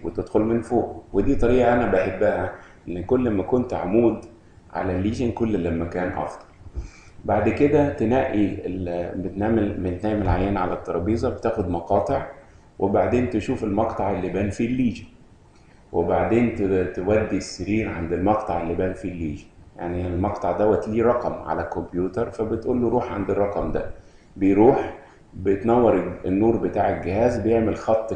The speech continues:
كده على جسم المريض، تروح عامل انت خط بالقلم، ده المكان الليجن اللي انت،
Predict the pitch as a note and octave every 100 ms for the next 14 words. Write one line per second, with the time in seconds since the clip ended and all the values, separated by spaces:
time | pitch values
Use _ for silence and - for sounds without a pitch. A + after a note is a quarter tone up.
0 | - G2+ F#2 F2 F#2+ G2+ F#2+ E2+ D#2 D2+
1 | - - - - - - - A#2+ G#2+ G#2
2 | A2 G#2+ G#2+ - - G2+ G2+ G2+ E2+ E2
3 | A2 B2+ G#2+ A2 A2 G2+ F2+ G#2+ G2+ F2+
4 | G2 G2+ F2 E2 F#2+ G#2 - F#2+